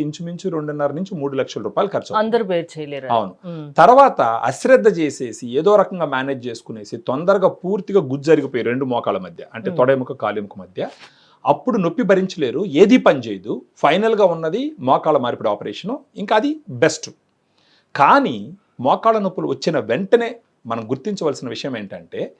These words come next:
Speaker 1: వీటన్నిటినీ వాడుకుంటూ అశ్రద్ధ చేసి ఫైనల్గా ఆపరేషన్కి వెళ్ళిపోకుండా ఒక రైట్ మెథడ్లో గన పోతే గనక మెడికల్ గైడ్‌లైన్స్ కూడా చాలా స్ట్రాంగ్‌గా చెప్తున్నటువంటి విషయం ఏంటంటే మోకాళ్ళ నొప్పులు రాగానే ఫస్ట్ గుర్తించవలసిన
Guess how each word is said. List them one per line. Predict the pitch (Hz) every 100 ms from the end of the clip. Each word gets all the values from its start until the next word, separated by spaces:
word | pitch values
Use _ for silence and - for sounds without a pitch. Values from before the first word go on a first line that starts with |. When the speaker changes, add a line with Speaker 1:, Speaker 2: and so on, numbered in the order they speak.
| _ _ _ -
Speaker 1:
వీటన్నిటినీ | 147 247 214 202 247 247 262 240
వాడుకుంటూ | 151 175 190 196 180 196 175
అశ్రద్ధ | - 180 180 175 160
చేసి | 160 185 -
ఫైనల్గా | 127 135 160 160 123
ఆపరేషన్కి | 117 139 131 135 120
వెళ్ళిపోకుండా | 101 101 104 - 85 _ 160 - _ _ _ _ 131
ఒక | 143 135 104
రైట్ | 127 277 262 190 139
మెథడ్లో | 139 208 196 180
గన | 147 120 -
పోతే | 139 - 131
గనక | 98 85 95 - _ _ _ _ _ _ 123 135
మెడికల్ | 190 285 262 165
గైడ్‌లైన్స్ | 165 180 180 170 160
కూడా | 170 180
చాలా | 135 -
స్ట్రాంగ్‌గా | - 151 196 196
చెప్తున్నటువంటి | 147 - 147 131 131 110
విషయం | 104 123 104
ఏంటంటే | 92 90 87 - 269 - _ _ _ _ 120
మోకాళ్ళ | 170 254 254 254 208
నొప్పులు | 180 - 190 127
రాగానే | 113 170 220 202 202 190
ఫస్ట్ | 151 - 151
గుర్తించవలసిన | 156 - 208 196 170 165